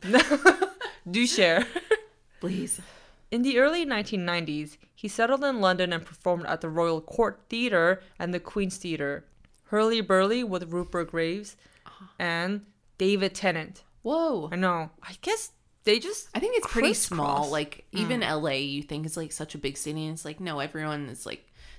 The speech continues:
Speaker 2: the world is a small place.
Speaker 1: That's true.
Speaker 2: In London, I'm sure.
Speaker 1: Somebody went to school with Blake Lively. Who was that?
Speaker 2: Oh, it was, um, Sebastian Stan.
Speaker 1: Oh.
Speaker 2: <laughs>
Speaker 1: Oh, yeah, yeah, yeah.
Speaker 2: Mm-hmm. And that
Speaker 1: But
Speaker 2: was in Burbank.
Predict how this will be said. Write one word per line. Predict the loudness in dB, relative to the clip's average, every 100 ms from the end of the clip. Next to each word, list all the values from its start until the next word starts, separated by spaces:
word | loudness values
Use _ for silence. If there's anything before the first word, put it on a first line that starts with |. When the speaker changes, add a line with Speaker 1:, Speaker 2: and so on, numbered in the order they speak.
| -2
Speaker 2:
the | 2
world | 2 2
is | -6
a | -6
small | -8 -8
place. | -10 -10 -8 -2
Speaker 1:
That's | -2 -2
true. | -4 0
Speaker 2:
In | 2 2
London, | 2 0
I'm | 0 0
sure. | 0
Speaker 1:
Somebody | 0 0 -2 -4 -8 -16 _ _
went | -2 -2 -4
to |
school | -8 -2 -2
with | -2
Blake | -4 -4 -4 -4
Lively. | 0 0 -2 -8 -10 -14 _ -8
Who | -6
was | -4
that? | -2 -2 -4 _ _ 4
Speaker 2:
Oh, | 4 4
it | 0
was, | -2 0
um, | 0 0 -2 -2 -2 -2 -4 -4
Sebastian | -6 -2 -4 -4 -4
Stan. | -4 -4 -8 -2
Speaker 1:
Oh. | 2 4 6 4 4 4 2 -2 -6 -4 -2 -2 -6 -4
Speaker 2:
<laughs> | -2 -2 -6 -14 -16 -8 -2
Speaker 1:
Oh, | 2
yeah, | 2 4
yeah, | 4
yeah. | 2 2 0 -4 -20 -20 -10 -4
Speaker 2:
Mm-hmm. | -2
And | -2 -4 -16 _ 2
that | 6
Speaker 1:
But | 8
Speaker 2:
was | 6
in | 2
Burbank. | 0 -2 -2 -6 -10 -16